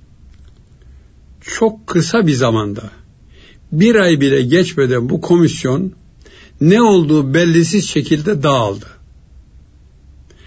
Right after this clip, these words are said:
Yasak savmak için bir komisyon kurdular,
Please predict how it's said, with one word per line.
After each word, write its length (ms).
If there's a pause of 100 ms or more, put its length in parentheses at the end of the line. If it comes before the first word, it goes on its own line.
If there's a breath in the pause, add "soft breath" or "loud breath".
(160 soft breath)
Yasak 340
savmak 380
için 240
bir 300
komisyon 500
kurdular, 540